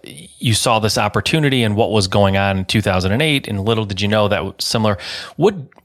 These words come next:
again, I, I always say this when I ask the question, I understand nobody has a crystal ball. You're not, you know, here to predict the future, but in your business, in your opinion,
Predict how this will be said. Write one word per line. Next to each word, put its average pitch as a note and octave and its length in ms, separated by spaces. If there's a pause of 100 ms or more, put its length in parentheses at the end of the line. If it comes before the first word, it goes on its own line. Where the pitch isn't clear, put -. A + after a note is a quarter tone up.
(340)
again, A#2 360
I, B2+ 240
I B2+ 60
always C3+ 200
say B2 160
this A2 180
when G2+ 100
I F#2+ 40
ask F#2+ 180
the F#2+ 60
question, F#2 460
I G2+ 120
understand A2 440
nobody F#2+ 180
has E2+ 120
a - 20
crystal F#2+ 260
ball. F2+ 380
You're F#2 140
not, F#2 320 (200)
you G#2 120
know, E2+ 200
here G2+ 260
to F#2 80
predict F#2 380
the F#2+ 80
future, G2+ 340
but A2 200 (440)
in C#3 140
your E3 380
business, G#2+ 560
in G2+ 100
your G2 180
opinion, B2 800